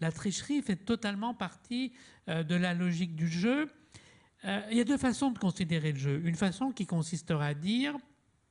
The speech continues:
Le jeu, c'est des règles strictes, et dès qu'on n'a pas res-, on respecte plus ces règles, on n'est plus dans le jeu. Mais c'est pas la réalité.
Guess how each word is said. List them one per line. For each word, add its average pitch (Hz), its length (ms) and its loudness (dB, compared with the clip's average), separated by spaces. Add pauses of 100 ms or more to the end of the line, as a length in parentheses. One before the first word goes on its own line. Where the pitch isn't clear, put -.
(640)
Le 170 200 6
jeu, 220 240 4
c'est 180 120 -2
des 156 120 2
règles 196 420 0
strictes, - 500 -2 (380)
et 160 60 -2
dès 202 180 0
qu'on 180 220 -2
n'a 165 100 0
pas 175 160 -4
res-, 156 320 -6
on 156 120 -8
respecte 151 340 -6
plus 170 100 -6
ces 147 220 -6
règles, 220 240 -4
on 196 40 -2
n'est 165 120 -2
plus 165 120 -10
dans 147 140 -4
le 139 80 -8
jeu. 135 160 -10
Mais 156 60 -8
c'est - 140 -8
pas 247 140 -6
la 220 120 -4
réalité. 165 480 -10